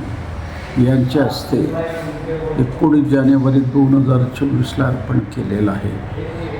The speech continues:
राहिलेले पंधरा हजार घरं या डिसेंबर अखेरपर्यंत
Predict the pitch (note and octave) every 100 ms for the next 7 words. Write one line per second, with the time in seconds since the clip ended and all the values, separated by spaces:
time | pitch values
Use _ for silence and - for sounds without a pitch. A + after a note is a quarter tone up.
0 | B2+ C#3 C3 C3+ D#3 D#3+ D#3 D#3 B2+ C3+
1 | B2+ A2 A#2+ A#2 A#2+ A#2 B2 G#2+ - -
2 | - - - - - D3 D3 C#3+ C3 F3
3 | E3+ D#3+ B2+ - D#3+ C#3+ D3 B2 A#2+ B2